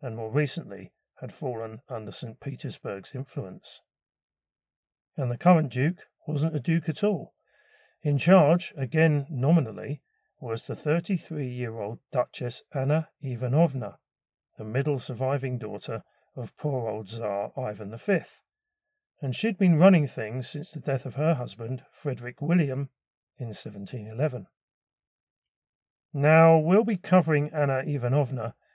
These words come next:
in more detail in a future episode, as she'll soon be playing a bigger part in our story. But for the time being, running things in Courland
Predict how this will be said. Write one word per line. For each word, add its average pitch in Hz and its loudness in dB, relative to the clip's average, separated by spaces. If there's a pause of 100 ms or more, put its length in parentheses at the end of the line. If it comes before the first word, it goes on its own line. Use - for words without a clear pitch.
(180)
in 127 -2
more 131 -2
detail 139 -2
in 110 -6
a 110 -8
future 160 -6
episode, 110 -12 (480)
as 127 -6
she'll 113 -8
soon 170 2
be 110 -8
playing 113 -6
a 107 -8
bigger 143 -2
part 131 -6
in 120 -8
our 104 -8
story. 101 -6 (800)
But 131 -6
for 131 -10
the 127 -2
time 185 4
being, 123 -2 (380)
running 143 4
things 131 -4
in 123 -2
Courland 113 -2